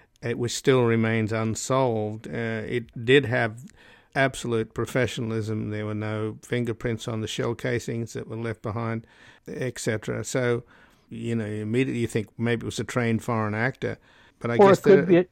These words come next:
Speaker 2: a trained domestic actor, too.
Speaker 1: Right,
Speaker 2: There are,
Speaker 1: so
Speaker 2: there are a lot of
Speaker 1: somebody with
Speaker 2: angry
Speaker 1: military
Speaker 2: people.
Speaker 1: training, you mean?
Speaker 2: Yeah, yeah, that clearly the people at Metcalf had military training.
Speaker 1: Mm-hmm.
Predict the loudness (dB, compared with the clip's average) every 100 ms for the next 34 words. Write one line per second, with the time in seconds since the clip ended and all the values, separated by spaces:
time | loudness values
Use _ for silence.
0 | 0 -2 2 2 2 2 0 0 -2 -4
1 | -4 0 -2 -2 -10 -6 -4 -4 -6 _
2 | _ _ _ _ -20 -20 -20 _ 4 6
3 | 6 4 2 2 -4 -2 2 4 6 6
4 | 6 6 4 6 6 8 8 6 6 4
5 | 4 2 -4 -8 -8 -2 -2 0 0 4
6 | 2 2 _ 2 4 6 4 -2 -4 -8
7 | -4 -4 -2 -4 -2 -4 -2 -2 -2 -4
8 | -10 -6 -6 -4 -4 -4 -6 -6 -8 -8
9 | -12 _ _ _ _ _ _ -6 -4 -4